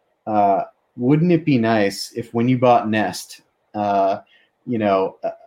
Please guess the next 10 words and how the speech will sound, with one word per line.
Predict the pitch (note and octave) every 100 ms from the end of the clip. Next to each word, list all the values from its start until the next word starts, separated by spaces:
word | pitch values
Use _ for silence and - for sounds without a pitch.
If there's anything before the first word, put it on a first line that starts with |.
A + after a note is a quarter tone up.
| - - C#3+ -
<laughs> | _ _ _ -
I'm | A#2+
making | C#3 C#3+ D3
this | C3 C3
up. | -
This | A#2+ B2
is | A2+
Star | - C3 A2+
Wars, | G2 F#2+
right? | A2+ A2